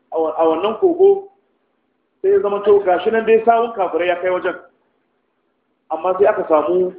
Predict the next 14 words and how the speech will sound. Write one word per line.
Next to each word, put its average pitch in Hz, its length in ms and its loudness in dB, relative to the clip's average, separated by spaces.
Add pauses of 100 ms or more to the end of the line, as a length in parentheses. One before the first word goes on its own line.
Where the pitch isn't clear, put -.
(400)
yanan 190 360 2
gizo-gizo 170 520 -4 (600)
sai 190 160 6
lullaba 202 320 0
kogon 165 520 -2 (640)
da 156 100 0
kuma 185 540 -2 (520)
ainihin 190 520 -4 (120)
wato 156 340 0
kurciya. 190 440 2 (1700)
To 160 160 -8
sai 196 100 4
ya 202 80 4
zamanto 208 760 2